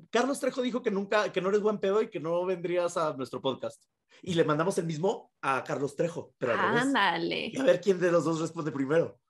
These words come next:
Speaker 2: Y haces ahí una, un
Speaker 1: Una
Speaker 2: duelo.
Speaker 1: otra riña, que se
Speaker 2: duelo de
Speaker 1: peleen en este
Speaker 2: titanes.
Speaker 1: podcast. Inviten a Lepalina o a Mir Ramírez. Sí, sí, sí, sí, sí, sí.
Speaker 2: Y a
Speaker 1: Eh,
Speaker 2: Carlos Name.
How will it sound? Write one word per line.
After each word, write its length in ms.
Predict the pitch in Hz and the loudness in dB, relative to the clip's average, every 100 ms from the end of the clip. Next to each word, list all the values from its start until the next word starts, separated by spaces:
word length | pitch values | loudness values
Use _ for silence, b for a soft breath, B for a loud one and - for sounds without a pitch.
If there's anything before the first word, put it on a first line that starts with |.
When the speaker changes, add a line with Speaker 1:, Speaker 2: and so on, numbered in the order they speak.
| - | -4
Speaker 2:
Y 140 | 196 | 0
haces 440 | 185 185 214 214 | 0 -2 -4 -2
ahí 240 | 190 170 180 | -4 -2 -2
una, 580 | 190 190 170 - 196 _ - - | -2 -4 -6 -8 -14 _ -14 -2
un 100 | 208 | 2
Speaker 1:
Una 100 | 196 | 4
Speaker 2:
duelo. 140 | 202 | 4
Speaker 1:
otra 160 | 196 214 | 4 4
riña, 460 | 185 247 - 143 - | 2 0 0 -2 -4
que 60 | 147 | -2
se 120 | - | 0
Speaker 2:
duelo 220 | 220 220 | 2 4
de 120 | 247 214 | 4 4
Speaker 1:
peleen 100 | 185 | 2
en 60 | |
este 100 | 170 | 0
Speaker 2:
titanes. 280 | 202 180 175 | 0 -2 -6
Speaker 1:
podcast. 240 | 131 104 _ B B B B B - | -8 -10 _ B B B B B -2
Inviten 360 | 180 214 240 277 | 12 12 12 10
a 60 | |
Lepalina 520 | 226 214 185 214 240 | 8 8 8 6 6
o 40 | 240 | 6
a 40 | |
Mir 140 | 220 208 | 6 6
Ramírez. 340 | 220 202 170 | 6 4 4
Sí, 280 | 240 294 - | 0 -2 -2
sí, 140 | - | -6
sí, 100 | 240 | -4
sí, 100 | 240 233 | -4 -6
sí, 180 | 220 | -6
sí. 240 | 214 269 - _ _ _ _ - | -4 -4 -6 _ _ _ _ 0
Speaker 2:
Y 60 | |
a 220 | 156 - | 4 6
Speaker 1:
Eh, 60 | - | 6
Speaker 2:
Carlos 360 | 247 240 269 269 | 6 6 4 4
Name. 500 | 240 233 214 180 | 2 2 0 -4